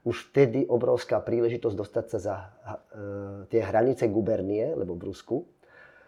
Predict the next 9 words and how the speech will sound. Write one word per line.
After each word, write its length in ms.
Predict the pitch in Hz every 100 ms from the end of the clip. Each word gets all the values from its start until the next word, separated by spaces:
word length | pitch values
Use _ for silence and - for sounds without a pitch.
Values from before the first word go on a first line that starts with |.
| _
Vieme, 220 | 107 110
jak 160 | 110 110
to 80 | 113
tam 220 | 113 107
chodilo. 480 | - 107 110 131 170 - - _
A 320 | 113 113 113 110 - _ _ _ _ _ _ _ _ _ _ _ _ _ _ _ - 117 120 _
na 320 | 165 131 143
tom 240 | 160 165 117
Beckove 480 | 131 - - 147